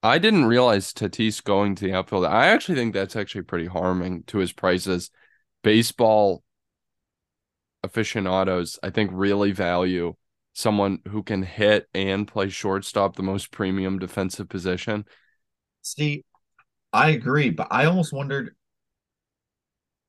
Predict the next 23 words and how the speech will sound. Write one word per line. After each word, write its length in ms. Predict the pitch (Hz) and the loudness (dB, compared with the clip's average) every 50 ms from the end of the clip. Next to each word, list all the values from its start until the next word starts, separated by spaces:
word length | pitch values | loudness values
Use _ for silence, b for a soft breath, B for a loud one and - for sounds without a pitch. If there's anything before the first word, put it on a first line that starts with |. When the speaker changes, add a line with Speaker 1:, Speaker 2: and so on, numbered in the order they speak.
| _ _ _ _ - | _ _ _ _ 0
Speaker 2:
I 120 | 139 156 | 0 2
feel 160 | - 220 214 | 4 4 4
like 140 | 180 160 135 | 4 4 2
we're 140 | 123 143 147 | 2 2 4
not 180 | 139 - - 101 | 2 2 0 -4
worried 500 | 104 104 104 117 131 143 143 131 110 107 | -6 -6 -2 0 2 4 4 4 2 0
about 240 | 90 92 90 87 - | 0 -2 -4 -4 -6
the 80 | 90 | -8
baseball 500 | 82 95 92 98 98 - - 101 82 67 - | -6 -6 -6 -6 -8 -8 -6 -6 -6 -6 -8
aficionados 1200 | - - - - - - 160 190 175 - _ - 107 87 78 69 65 57 - - - - - - _ _ _ _ _ _ _ _ _ - | -10 -12 -12 -12 -10 -10 -8 -8 -8 -10 _ -8 -8 -6 -6 -6 -8 -8 -10 -12 -14 -16 -18 -20 _ _ _ _ _ _ _ _ _ 0
Speaker 1:
No, 300 | 120 120 120 120 117 113 | 2 4 6 6 6 6
Speaker 2:
because 180 | 143 143 127 151 | 6 6 6 6
Speaker 1:
we're 160 | 180 202 202 | 6 4 4
kind 280 | - 208 190 190 175 | 2 2 4 4 4
of, 120 | 147 127 - 165 | 2 0 0 0
Speaker 2:
they 100 | 175 - | 0 2
Speaker 1:
I 20 | |
think 260 | 143 214 220 247 - | 2 2 2 2 2
the 80 | 202 139 | 0 -2
Speaker 2:
probably, 120 | 147 139 123 | -2 -2 0
Speaker 1:
way 40 | |
you're 220 | 113 135 151 160 156 | 0 0 0 0 -2
talking 680 | - - 117 101 98 98 95 - 98 87 87 92 | -2 -4 -4 -4 -4 -4 -6 -6 -8 -8 -8 -8